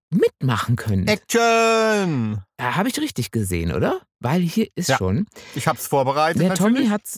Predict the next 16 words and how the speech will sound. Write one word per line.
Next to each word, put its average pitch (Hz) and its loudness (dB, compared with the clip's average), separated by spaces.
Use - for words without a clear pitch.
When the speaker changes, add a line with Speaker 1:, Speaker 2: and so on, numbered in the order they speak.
Speaker 1:
wieder 156 0
vorbereitet 95 -6
und 294 0
er 208 0
hat 233 -2
mir 202 2
etwas 135 -4
mitgebracht, 330 -6
was - -2
ihr 208 0
in 208 2
der 165 0
Form 180 0
dann 170 2
jetzt, - -2
ja, 349 0